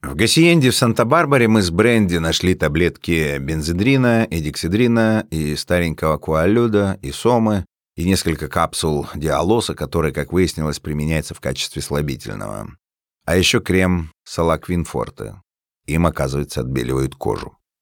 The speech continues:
В Сан-Франциско мы продали Фиат и кое-что из лекарств, и купили большой настольный справочник врача, чтобы в будущем не воровать никчемные слабительные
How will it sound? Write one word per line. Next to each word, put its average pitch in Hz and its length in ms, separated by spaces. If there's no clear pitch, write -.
В - 60
Сан-Франциско 139 720
мы 104 120
продали 95 380
Фиат 113 400
и 139 220
кое-что 87 440
из 73 140
лекарств, 78 560
и 113 100
купили 90 340
большой 82 600
настольный 85 460
справочник 76 580
врача, 69 540
чтобы 80 320
в 69 100
будущем 90 520
не 85 100
воровать 82 560
никчемные 76 520
слабительные 78 720